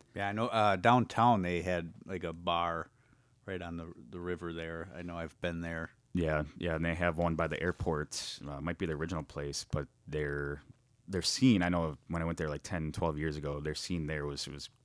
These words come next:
Speaker 2: pretty cool. It's dark inside and, um, two floors. I, like I said, I don't know if they're still there anymore, but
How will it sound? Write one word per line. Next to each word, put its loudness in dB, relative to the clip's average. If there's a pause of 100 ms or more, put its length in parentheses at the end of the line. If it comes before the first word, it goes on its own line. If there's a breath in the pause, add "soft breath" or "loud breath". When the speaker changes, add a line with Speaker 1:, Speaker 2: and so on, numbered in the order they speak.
Speaker 2:
pretty 0
cool. 0
It's -6 (400)
dark -4
inside 0
and, -6 (680 soft breath)
um, -8 (600)
two 2
floors. 2 (680)
I, -4
like 0
I -6
said, 0
I 6
don't 8
know 8
if 2
they're -4
still -2
there -4
anymore, -4
but -6